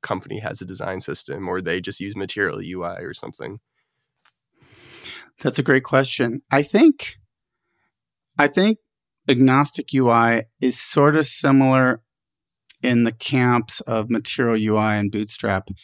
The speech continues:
Speaker 2: in that it, it does give you a sort of prefabricated component that you can then extend and customize yourself. So if you're not a designer, if I understood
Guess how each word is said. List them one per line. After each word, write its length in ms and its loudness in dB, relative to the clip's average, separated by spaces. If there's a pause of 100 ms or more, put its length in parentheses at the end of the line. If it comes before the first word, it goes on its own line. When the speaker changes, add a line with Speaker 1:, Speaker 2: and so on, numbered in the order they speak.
(200)
Speaker 2:
in 160 0
that 220 0
it, 260 -2
it 220 -2 (120)
does 420 2 (120)
give 180 -2
you 340 0
a 420 -2
sort 260 -6
of 100 -8
prefabricated 1120 -4
component 600 -2 (580)
that 260 0
you 120 0
can 220 2
then 200 2
extend 580 0
and 200 -8
customize 580 -4
yourself. 480 -4 (300)
So 100 -4
if 100 -4
you're 120 2
not 280 4
a 80 0
designer, 720 -2 (220)
if 100 -12
I 60 -4
understood 500 -4